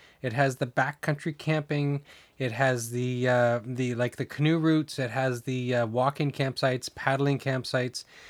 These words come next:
It's got hiking and biking trails. It's, it's got everything that Algonquin Park has, but just on a smaller scale.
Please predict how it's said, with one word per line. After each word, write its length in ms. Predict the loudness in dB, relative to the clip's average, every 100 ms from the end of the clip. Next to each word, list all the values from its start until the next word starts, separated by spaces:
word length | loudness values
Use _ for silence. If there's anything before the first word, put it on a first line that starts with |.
| -8
It's 180 | -4 -4
got 220 | 0 0
hiking 680 | 0 0 0 0 2 2 2
and 240 | 0 0
biking 400 | 2 0 2 0
trails. 420 | 0 0 2 2 -2
It's, 300 | -6 -8 -8
it's 180 | -6 -6
got 160 | -2 -2
everything 420 | -2 0 2 4
that 200 | 4 2 -4
Algonquin 520 | -8 -4 -4 -2 -4
Park 360 | -4 -6 -6 -6
has, 240 | -8 -8 -4
but 220 | -4 -4
just 260 | -6 -6 -2
on 120 | -2
a 60 |
smaller 560 | -2 -4 0 0 2 -2
scale. 440 | -6 -8 -10 -12